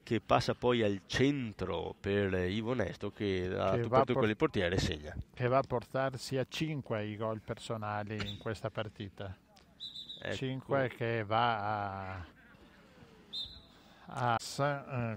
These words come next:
Speaker 2: quattro le reti segnati da Molin Valentino, due quelli di Dei Rossi Federico e uno di Costantini Fabrizio. È facile andare a vedere i marcatori per il tre porti, dove c'è il Finotello Claudio con una rete e una rete Papai Socol.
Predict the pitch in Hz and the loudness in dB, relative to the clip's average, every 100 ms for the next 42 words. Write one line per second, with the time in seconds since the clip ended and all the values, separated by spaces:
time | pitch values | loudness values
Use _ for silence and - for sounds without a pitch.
0 | - 139 127 127 120 117 110 113 117 117 | -2 2 4 2 0 0 2 2 0 -4
1 | - 117 117 113 - 113 113 110 110 113 | -4 -4 -2 -2 -2 -2 0 0 0 0
2 | 117 110 110 127 123 - 151 151 165 180 | -2 0 0 0 -2 -2 -2 0 0 -2
3 | - - - - 110 143 131 120 107 - | -6 -18 -20 -16 -2 2 4 4 2 0
4 | 123 113 117 120 120 123 120 - - 110 | 0 -2 0 2 2 2 0 0 -4 -4
5 | 131 127 143 131 127 - 135 123 120 113 | -2 2 2 2 -2 0 2 2 -2 -4
6 | 110 117 - 120 117 110 104 110 104 95 | -4 -4 -2 -2 -2 -6 -4 -4 -4 -8
7 | - 107 98 - - - 127 - 135 135 | -8 -8 -10 -12 -16 -4 -2 4 4 4
8 | 113 120 117 113 113 110 110 117 113 104 | 2 -2 0 2 2 2 2 2 2 0
9 | 110 110 113 - 120 107 98 110 110 107 | -2 -2 -4 -2 -2 -2 -4 -2 -2 0
10 | 139 139 135 123 123 - 139 135 - - | -2 0 4 4 4 0 -4 -4 -8 -16
11 | 147 - 120 117 113 104 120 113 107 104 | -16 -6 -2 0 0 0 0 2 2 0
12 | 104 104 101 101 101 101 98 - 123 123 | -2 -2 -4 -6 -6 -8 -8 -4 -2 2
13 | 127 113 131 - 127 123 127 131 135 - | 2 2 0 0 2 4 4 2 -2 -2
14 | 113 123 143 113 101 - 117 110 131 120 | -2 -2 0 0 -2 -4 -4 -4 -2 0
15 | 113 117 131 120 98 95 107 - 120 - | 0 0 0 0 -2 -4 -8 -4 -6 -4
16 | 104 98 - 110 - 90 82 87 | -6 -6 -6 -8 -6 -10 -8 -10